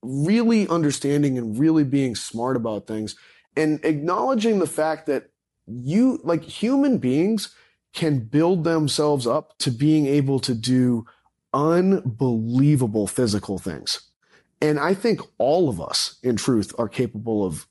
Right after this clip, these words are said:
doing things that we didn't have any, like,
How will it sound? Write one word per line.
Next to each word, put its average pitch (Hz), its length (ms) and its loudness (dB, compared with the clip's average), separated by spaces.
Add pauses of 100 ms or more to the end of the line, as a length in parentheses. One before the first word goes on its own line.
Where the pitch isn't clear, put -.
(100)
doing 139 300 2
things 131 240 0
that 117 80 0
we 139 180 2
didn't 131 240 0
have 120 340 -2
any, 165 440 2 (1500)
like, 147 220 0